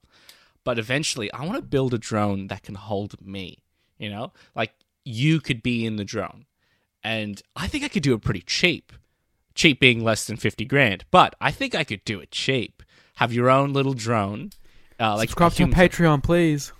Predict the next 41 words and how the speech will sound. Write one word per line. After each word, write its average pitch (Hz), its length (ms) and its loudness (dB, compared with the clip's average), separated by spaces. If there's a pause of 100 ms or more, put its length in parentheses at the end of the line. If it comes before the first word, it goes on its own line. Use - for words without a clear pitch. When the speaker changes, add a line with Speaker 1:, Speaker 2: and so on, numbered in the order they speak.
(120)
Speaker 1:
Yeah, 127 180 6
yeah, 131 180 10
honestly, 120 340 2
I 104 120 0
c-, - 80 4
<laughs> - 520 -4
I 139 100 -4
c-, - 100 -4 (200)
we 147 100 2
can't 196 220 6
do 185 120 6
it - 40 6
without 156 240 8
money, 139 240 6
fuck. - 280 4 (460)
<laughs> 156 440 0 (440)
Um, 131 420 0 (420)
but 147 120 2
yeah, 170 200 4
have, 160 460 -2 (200)
imagine 220 320 0
having 202 340 -2
your 147 160 2
own 123 140 2
drone. 107 400 -2 (180)
Like, 143 100 -2
some 190 140 4
people 185 220 -2
have 156 160 0
a 127 40 -8
car. 147 640 2
Oh, 233 180 -2
that's - 220 -6
nice. 113 340 -6
You 180 60 -8
get 156 140 -4
a 151 60 -6
car. 139 260 0
You 113 120 -6
bought 147 240 -6
something. 104 380 -6